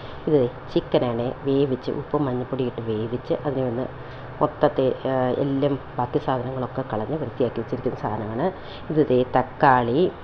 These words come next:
ഉം, സവാള, ദേ അവസാനം ഇടാൻ വേണ്ടി കുറച്ച് മല്ലിയില. പിന്നെ ഇത് മുളക് പൊടി, മല്ലിപ്പൊടി, മഞ്ഞൾപ്പൊടി,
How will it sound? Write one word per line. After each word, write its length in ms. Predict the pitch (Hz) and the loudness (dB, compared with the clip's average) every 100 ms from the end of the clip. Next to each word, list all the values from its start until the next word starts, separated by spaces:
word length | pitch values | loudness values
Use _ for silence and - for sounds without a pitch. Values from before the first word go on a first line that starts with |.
| - - - | -14 -8 -4
ഉം, 340 | 131 127 127 - | -2 -2 -4 0
സവാള, 600 | 143 120 131 135 110 156 - - - - - - - - | 2 4 4 4 4 2 2 -8 -14 -14 -16 -16 -2 6
ദേ 160 | 208 - | 6 8
അവസാനം 360 | 185 175 156 | 6 6 4
ഇടാൻ 180 | 123 110 | 4 0
വേണ്ടി 160 | 110 - | -4 -4
കുറച്ച് 680 | 120 110 - - - - | -6 -6 -6 -6 -8 -8
മല്ലിയില. 600 | 131 110 110 - - - - - - 117 | -6 -4 -6 -6 -12 -14 -14 -14 -8 -6
പിന്നെ 280 | 117 143 - - - - | -2 -2 -4 -12 -10 -4
ഇത് 140 | 156 165 | 2 2
മുളക് 300 | 151 139 135 | 4 2 2
പൊടി, 220 | 143 185 | 4 4
മല്ലിപ്പൊടി, 480 | 151 120 123 147 190 | 4 0 0 2 4
മഞ്ഞൾപ്പൊടി, 540 | 151 123 117 156 | 2 0 0 0